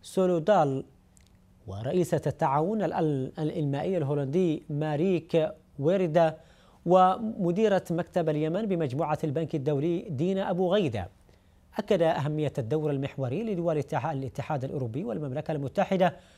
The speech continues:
والبنك الدولي في التعاون مع الحكومة اليمنية خاصة في ظل الظروف الاستثنائية التي تمر بها البلاد من خلال توسيع نطاق برامج التعاون واختيار التدخلات والأنشطة الأكثر استدامة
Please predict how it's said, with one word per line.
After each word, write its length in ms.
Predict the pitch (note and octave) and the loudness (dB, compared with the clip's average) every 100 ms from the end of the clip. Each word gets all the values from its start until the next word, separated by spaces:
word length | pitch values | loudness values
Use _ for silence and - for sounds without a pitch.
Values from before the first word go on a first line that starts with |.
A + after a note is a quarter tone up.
| - - - | -20 -20 -12
والبنك 380 | F#2+ C3+ D#3+ | -6 -4 -2
الدولي 360 | C#3+ C#3 C3 G3 | -2 0 -2 -2
في 80 | E3+ | -4
التعاون 500 | - D#3+ C#3 G3 G#3+ | -2 0 0 -2 -4
مع 140 | F3+ | -2
الحكومة 420 | - - - D3+ - | -4 -4 -4 -6 -4
اليمنية 500 | C#3+ C3 D#3+ F#3 D3+ E3 | -4 -2 -2 -2 -2 -2
خاصة 480 | - G#3 - G3 - - - - | 0 0 4 2 2 -4 -20 -8
في 140 | - B3 | 0 2
ظل 200 | A#3+ G#3 | 2 0
الظروف 360 | E3+ F3 - | 0 -2 0
الاستثنائية 640 | D#3+ - D#3+ D3 - D#3 C#3 | -2 0 -2 -2 -4 -4 -4
التي 280 | D#3 C#3+ D#3 | -4 -2 -4
تمر 340 | D#3+ D3 C#3+ | -4 -4 -4
بها 180 | C#3 B2+ | -4 -2
البلاد 420 | D3+ D3 F#3 E3+ - - - - - | -2 2 4 2 0 -14 -20 -20 -4
من 120 | G3+ F#3 | -2 0
خلال 320 | G#3+ A#3 F#3 | 0 0 0
توسيع 380 | F3 C#3 F3+ D#3+ | 0 0 -2 -2
نطاق 360 | C3+ D#3+ - | -2 -4 -4
برامج 600 | D3 C3 D#3+ F3 D#3 C3 | -2 0 0 0 0 0
التعاون 440 | C#3+ - C3 D#3 A#3 | -4 -2 -2 -2 -4
واختيار 360 | F#3 - E3+ | -6 -6 -6
التدخلات 600 | D3 D#3+ C#3+ - D3 E3 | -4 -6 -8 -6 -6 -4
والأنشطة 460 | D#3 - - E3 D3+ D3 | -6 -6 -6 -6 -4 -4
الأكثر 500 | - E3 - D3+ - | -6 -8 -6 -6 -4
استدامة 640 | F#3+ - E3 C#3+ F3 G2 | -6 -4 -2 2 2 -2